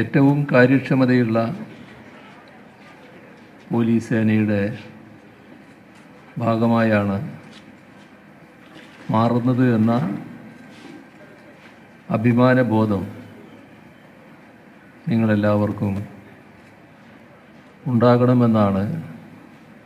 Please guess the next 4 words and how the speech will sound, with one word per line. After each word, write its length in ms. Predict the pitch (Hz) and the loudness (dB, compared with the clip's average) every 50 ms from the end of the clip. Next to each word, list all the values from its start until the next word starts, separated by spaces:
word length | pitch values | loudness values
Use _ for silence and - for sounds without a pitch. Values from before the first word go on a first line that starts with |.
| - - - - - - - - - - - - - - - - - - - - 113 | -20 -20 -20 -20 -20 -20 -20 -20 -20 -20 -20 -20 -20 -20 -20 -20 -20 -16 -10 -6 -4
ആദ്യമേ 320 | 113 110 117 120 117 120 120 113 | -4 0 0 2 2 2 2 2
തന്നെ 240 | 110 107 107 107 110 110 110 - - - - - - - - - - - - - - - - - - - - - - - - - - - - - - | 2 2 2 2 2 0 -2 -4 -8 -10 -14 -18 -20 -20 -20 -20 -20 -20 -20 -20 -20 -20 -20 -20 -20 -20 -20 -20 -20 -20 -20 -20 -20 -20 -20 -20 -12
സൂചിപ്പിക്കാനുള്ളത്. 920 | - - 120 107 101 95 - - 95 90 95 92 87 87 92 98 - - - - - - - - - - - - - - - - - - - - - - - - - - - - - - - - - - - - - - - - - - - - - - - - - - - - - - - - - 123 | -4 -2 0 0 0 -2 -4 -4 -6 -6 -6 -6 -6 -6 -8 -12 -14 -16 -18 -20 -20 -20 -20 -20 -20 -20 -20 -20 -20 -20 -20 -20 -20 -20 -20 -20 -20 -20 -20 -20 -20 -20 -20 -20 -20 -20 -20 -20 -20 -20 -20 -20 -20 -20 -18 -18 -18 -18 -20 -20 -20 -20 -20 -20 -20 -20 -20 -20 -20 -20 -16 -8 -6 -4
ഇത് 180 | 113 113 131 135 | 0 0 0 0